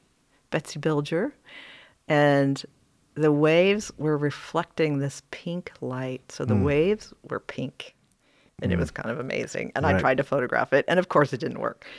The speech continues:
Speaker 2: Right.
Speaker 1: And I just put my cell phone away and enjoyed it.
Speaker 2: Right.
Speaker 1: Yeah.
Speaker 2: That's, it's so nice.
Speaker 1: It was amazing.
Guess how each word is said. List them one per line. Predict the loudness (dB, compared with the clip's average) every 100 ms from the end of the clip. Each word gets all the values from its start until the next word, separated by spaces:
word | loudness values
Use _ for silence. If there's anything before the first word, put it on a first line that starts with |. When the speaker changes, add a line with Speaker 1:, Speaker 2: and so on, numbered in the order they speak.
| -8 2
Speaker 2:
Right. | 4
Speaker 1:
And | 4
I | 2
just | -2 -8
put | -8
my | -6 -8
cell | -10 -14
phone | -10 -6 -6 -6
away | -8 -6 -6 -6 -8 -8
and | -6
enjoyed | -6 -4 -6 -6
it. | -8 -12 -8
Speaker 2:
Right. | -4 -4 -4 -12 _ _ _
Speaker 1:
Yeah. | -4
Speaker 2:
That's, | -2 -2 -2
it's | -4 -2
so | -4 -4
nice. | -4 -8 -10 -16 -20 -20 -20 -12 -8
Speaker 1:
It |
was | -6 -4
amazing. | -4 -2 -2 -2 -4 -6